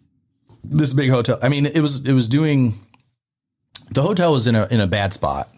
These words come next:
Um, and they were trying to sell the hotel, and they're still trying to sell it. Um, but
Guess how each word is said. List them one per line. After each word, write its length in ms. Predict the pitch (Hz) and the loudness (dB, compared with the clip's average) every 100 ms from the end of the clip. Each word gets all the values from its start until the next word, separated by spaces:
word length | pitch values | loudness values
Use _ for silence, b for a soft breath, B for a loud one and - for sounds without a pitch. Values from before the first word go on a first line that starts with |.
| - | -2
Um, 580 | 101 95 95 87 87 85 B B B B B - | 0 2 0 -2 -4 -6 B B B B B -4
and 500 | 104 107 101 95 95 | 0 2 2 2 0
they 80 | 98 | 0
were 100 | 98 | 0
trying 280 | 98 117 123 | 0 0 0
to 40 | |
sell 260 | 110 - 90 | 0 -2 -2
the 100 | 85 | -2
hotel, 500 | 87 76 - - - - | -4 -4 -8 -10 -12 -2
and 220 | 98 98 | 2 4
they're 80 | 98 | 2
still 220 | - 147 | 2 0
trying 160 | 110 80 | 0 -4
to 60 | |
sell 220 | 67 60 | -4 -6
it. 320 | - - - 104 | -8 -16 -8 0
Um, 420 | 98 92 90 90 | 2 2 2 0
but 200 | 98 | 0